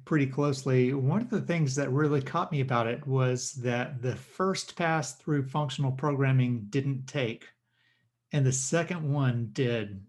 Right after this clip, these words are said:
And since Sophie and I are so interested in, in the idea of teaching programming, um,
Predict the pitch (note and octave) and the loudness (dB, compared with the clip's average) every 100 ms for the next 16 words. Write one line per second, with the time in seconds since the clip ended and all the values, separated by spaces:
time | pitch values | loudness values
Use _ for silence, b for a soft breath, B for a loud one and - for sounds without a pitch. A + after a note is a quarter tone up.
0 | E3+ B2 A#2+ A2 - C3+ C3 D#3 D3+ D3+ | -6 -4 -2 -2 -2 -2 0 2 2 2
1 | C#3 C3+ C3+ C3+ B2 - C#3+ C3+ B2+ D#3 | 2 4 4 4 2 0 0 0 0 -4
2 | D#3 C#3 - B2+ A2 - _ b b b | -4 -6 -2 -2 -2 -8 _ b b b
3 | b _ - C#3 B2+ B2 - C#3+ C3+ B2+ | b _ 2 4 4 0 0 2 4 4
4 | B2 B2+ B2 C3 B2 A2 - G#3 G3+ D3 | 4 4 4 4 2 0 0 0 2 0
5 | C3 C3 B2 A#2+ A#2+ A#2 A#2 B2 D#3+ - | 0 0 2 2 0 -2 -4 -8 -12 -18
6 | _ - D3+ B2 B2+ | _ -6 0 0 -2